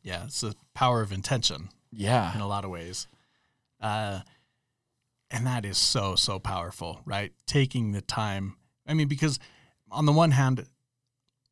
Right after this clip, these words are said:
Speaker 1: I'm not gonna lie. On the one hand, it's like, "Oh, the power of intention. You say what you want and you get it.
Speaker 2: <laughs>
Speaker 1: Woo-hoo-hoo,
Speaker 2: I
Speaker 1: sure,
Speaker 2: know.
Speaker 1: whatever."
Speaker 2: There,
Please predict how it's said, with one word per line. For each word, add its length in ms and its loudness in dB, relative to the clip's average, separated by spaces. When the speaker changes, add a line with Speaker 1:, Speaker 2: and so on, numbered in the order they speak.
Speaker 1:
I'm 100 0
not 160 -2
gonna 160 -6
lie. 180 -4
On 140 0
the 60 2
one 160 2
hand, 240 -2
it's 100 -8
like, 140 -4
"Oh, 160 -4
the 40 -10
power 280 -4
of 40 -8
intention. 460 -4
You 80 -10
say 160 -2
what 240 -2
you 60 -2
want 240 4
and 80 0
you 80 2
get 180 6
it. 140 -2
Speaker 2:
<laughs> 60 2
Speaker 1:
Woo-hoo-hoo, 500 12
Speaker 2:
I 100 12
Speaker 1:
sure, 200 10
Speaker 2:
know. 220 10
Speaker 1:
whatever." 280 4
Speaker 2:
There, 120 10